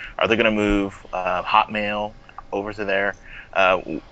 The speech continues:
how come they haven't talked about any of their internal sites that they've already moved to Azure if they're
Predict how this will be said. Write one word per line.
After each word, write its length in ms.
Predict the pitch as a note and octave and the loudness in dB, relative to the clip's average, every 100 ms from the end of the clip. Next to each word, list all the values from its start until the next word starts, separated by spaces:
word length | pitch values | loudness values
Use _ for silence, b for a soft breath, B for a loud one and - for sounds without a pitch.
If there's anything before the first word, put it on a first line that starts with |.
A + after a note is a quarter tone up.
| - - - - - | -10 -10 -10 -10 -2
how 140 | A2 | 0
come 240 | B2+ E3 C3 | 4 2 4
they 160 | A#2+ | 4
haven't 220 | A#2+ G#2+ G#2 | 4 2 2
talked 240 | A2 G#2 | 0 2
about 280 | G#2 F#2 - | 4 4 2
any 220 | - G2 F#2+ | -2 0 0
of 120 | F2+ | 0
their 200 | F#2+ F#2 | -2 -4
internal 540 | - F2+ - G2 F#2 | -4 -6 -6 -6 -6
sites 300 | - E2+ E2+ | -4 -4 -2
that 120 | F2+ | -2
they've 200 | F#2 F2 F2+ | -2 -4 0
already 260 | F#2 F2 E2+ | 2 2 -2
moved 240 | E2+ E2+ | -8 -6
to 100 | - | -2
Azure 380 | F2+ F2 F2 F2 | 0 -2 -2 -2
if 100 | E2+ | 0
they're 300 | F#2 E2+ | 0 0